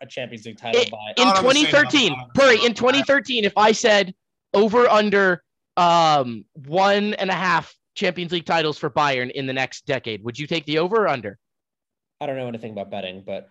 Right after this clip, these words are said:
Speaker 1: over.
Speaker 2: Well, just,
Speaker 1: That's,
Speaker 2: just
Speaker 1: if
Speaker 2: in
Speaker 1: that, if, if that, as that's the answer, if that Bayern would win several more Champions League titles within that decade, yeah, I would have taken that.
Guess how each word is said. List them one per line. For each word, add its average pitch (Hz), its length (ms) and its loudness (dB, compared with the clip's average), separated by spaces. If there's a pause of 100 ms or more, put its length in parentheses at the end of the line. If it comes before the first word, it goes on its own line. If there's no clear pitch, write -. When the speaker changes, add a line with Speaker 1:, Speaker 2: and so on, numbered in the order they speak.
Speaker 1:
over. 110 220 -12
Speaker 2:
Well, 226 160 2
just, - 260 -2
Speaker 1:
That's, 120 160 -12
Speaker 2:
just 226 160 -2
Speaker 1:
if 254 60 0
Speaker 2:
in - 80 -2
Speaker 1:
that, 185 180 -2
if, 202 100 -2
if 202 180 -4
that, 196 140 -2
as 190 160 -4
that's 208 200 -2
the 185 80 -6
answer, 180 200 -6
if 160 100 -12
that 151 160 -4
Bayern 151 300 -4
would 135 180 -14
win 135 220 -8
several 131 300 -10
more 127 160 -6
Champions 120 300 -8
League 120 100 -14
titles 117 280 -10
within 113 100 -20 (100)
that 104 80 -12
decade, 117 340 -10
yeah, 107 140 -8
I 82 80 -12
would - 100 -20
have 101 80 -14
taken - 200 -16 (120)
that. - 120 -20